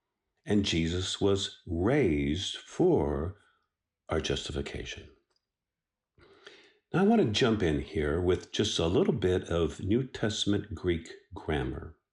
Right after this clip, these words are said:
that all has to do with the Greek word that is translated as for, F O R.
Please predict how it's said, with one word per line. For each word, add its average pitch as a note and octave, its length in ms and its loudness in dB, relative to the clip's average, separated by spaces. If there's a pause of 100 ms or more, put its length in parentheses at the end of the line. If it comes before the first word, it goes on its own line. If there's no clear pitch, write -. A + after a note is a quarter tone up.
(880)
that G#2+ 120 2
all G3+ 200 6
has F3+ 320 2
to F3 100 4
do F2+ 420 2
with F2+ 320 2
the F#2 220 0
Greek D#3+ 440 2
word G2 580 2
that E2+ 120 0
is - 160 -2
translated D2+ 800 -2
as D#2+ 260 -6
for, - 640 0
F D#2 160 -4
O F2+ 160 0
R. D#2+ 380 -4